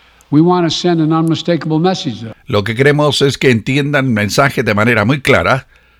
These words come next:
Speaker 1: that the United States, together with our allies, will defend every inch of nato territory.
Speaker 2: que Estados Unidos y los aliados vamos a defender cada centímetro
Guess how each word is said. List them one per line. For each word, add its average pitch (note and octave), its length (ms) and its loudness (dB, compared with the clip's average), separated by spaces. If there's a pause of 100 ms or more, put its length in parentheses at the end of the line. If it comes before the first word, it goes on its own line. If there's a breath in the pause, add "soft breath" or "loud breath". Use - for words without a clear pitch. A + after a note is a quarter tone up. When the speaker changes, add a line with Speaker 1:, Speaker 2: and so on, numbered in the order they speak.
(320 loud breath)
Speaker 1:
that C#3+ 120 -2
the D#3+ 120 2
United F#3 340 0
States, F3 400 -4
together D#3+ 360 -2
with D#3 120 -2
our D3+ 140 0
allies, D3 400 -2
will C#3 140 -4
defend D3 440 -2 (360 loud breath)
every F3+ 460 -2
inch E3+ 280 0
of C#3+ 140 -2 (160)
nato D3+ 640 0
territory. A2+ 640 -8 (340 soft breath)
Speaker 2:
que B2+ 160 2
Estados C#3 320 2
Unidos C#3+ 360 2
y A#2+ 60 0
los C3+ 220 0
aliados B2+ 480 2
vamos C3 400 2
a A#2 60 2
defender C3+ 600 2 (300 loud breath)
cada E3+ 320 4
centímetro D3+ 920 0